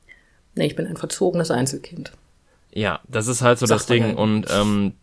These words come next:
Speaker 2: dementsprechend gibt's dann halt auch immer noch heute lustigerweise Dinge, mit denen man dann aufgezogen werden kann oder sonstiges. Und dann ist man dann doch eher etwas vorsichtiger geworden mit den Sachen, die man sagt, tut und
Speaker 1: Okay.
Speaker 2: sonstiges.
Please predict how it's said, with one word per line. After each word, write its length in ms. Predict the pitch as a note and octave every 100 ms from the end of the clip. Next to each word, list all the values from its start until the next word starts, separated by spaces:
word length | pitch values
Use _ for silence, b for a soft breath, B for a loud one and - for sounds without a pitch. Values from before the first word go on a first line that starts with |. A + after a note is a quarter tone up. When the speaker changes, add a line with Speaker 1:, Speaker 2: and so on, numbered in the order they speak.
| _
Speaker 2:
dementsprechend 920 | A#2+ A#2+ A#2 - A#2+ A#2+ A#2 A2 G2+ - _ -
gibt's 300 | A2 B2+ -
dann 180 | A#2
halt 220 | A2+ A2 -
auch 320 | G#2 G#2+ - - _ _
immer 260 | - - A#2
noch 180 | A2 G2+
heute 240 | A#2 A#2
lustigerweise 680 | G2+ F#2+ A2 G#2+ G2+ G#2+ A2
Dinge, 460 | G2 A2 A2 A2 G#2+ b b -
mit 220 | G#2+ -
denen 240 | A2+ A2+
man 220 | A2 G#2+
dann 320 | G#2 G2+ G2+ F#2+
aufgezogen 760 | G#2+ A2+ - - A#2+ A2 A2
werden 260 | A2 G#2+ G#2
kann 280 | - G#2+ G#2
oder 200 | G#2 G2
sonstiges. 760 | A2 D3 - G#2+ F#2+ C3+ - b b b b b -
Und 500 | A2+ A2+ G#2 - -
dann 260 | G#2+ A#2
ist 180 | - A2
man 540 | A2+ A2 A2+ A2+ A2 - _ -
dann 260 | G#2+ A2+ A2
doch 240 | A2+ - -
eher 400 | A2+ A#2 A2+ -
etwas 240 | G#2+ A2+
vorsichtiger 800 | - A#2 A#2+ A2 G#2 - G#2 A2
geworden 540 | G#2+ G2 G2+ G#2 G#2+ G#2+
mit 140 | G2+
den 200 | G#2 G#2
Sachen, 320 | G2+ G2 A2
die 80 | G#2
man 280 | A2 G2+ G2+
sagt, 600 | F2+ F#2+ G2+ G#2+ - -
tut 360 | - A2 A2 -
und 300 | G2 G2 -
Speaker 1:
Okay. 60 | -
Speaker 2:
sonstiges. 840 | - G3+ F3+ C#3+ G2+ F2+ -